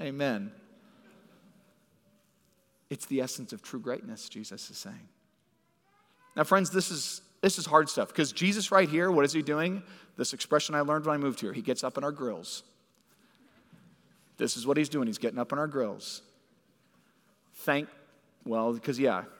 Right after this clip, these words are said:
here's the, c-, truthfully, just, we like to be served.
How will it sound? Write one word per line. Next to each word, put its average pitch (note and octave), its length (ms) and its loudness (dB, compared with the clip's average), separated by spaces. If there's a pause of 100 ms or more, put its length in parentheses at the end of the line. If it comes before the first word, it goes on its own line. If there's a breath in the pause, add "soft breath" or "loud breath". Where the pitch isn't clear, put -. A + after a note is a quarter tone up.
(100)
here's E3 240 0
the, B2+ 120 -10 (140)
c-, - 80 -4 (140)
truthfully, C3+ 420 0
just, B2+ 220 -4 (100)
we D#3 160 2
like D3 220 8
to C3 80 -10
be B2 80 -2
served. F#2+ 480 -4